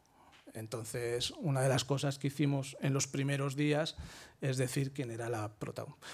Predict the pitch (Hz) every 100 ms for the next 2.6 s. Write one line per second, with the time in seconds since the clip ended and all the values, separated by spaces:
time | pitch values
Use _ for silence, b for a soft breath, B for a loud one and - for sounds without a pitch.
0 | B 156 170 170 156 160 156 151 156 180
1 | 180 175 196 151 135 135 131 147 165 160
2 | 143 147 131 139 165 185